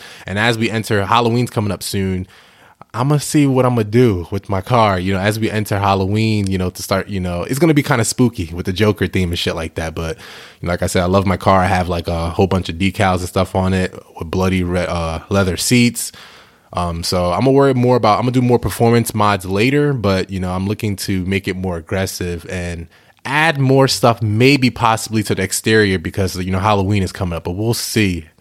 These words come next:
about that. Uh, like I said, my major plan for next year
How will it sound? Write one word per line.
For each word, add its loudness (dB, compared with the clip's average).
about -2
that. -4
Uh, -4
like 0
I 2
said, 0
my 0
major 2
plan 0
for -4
next -2
year 2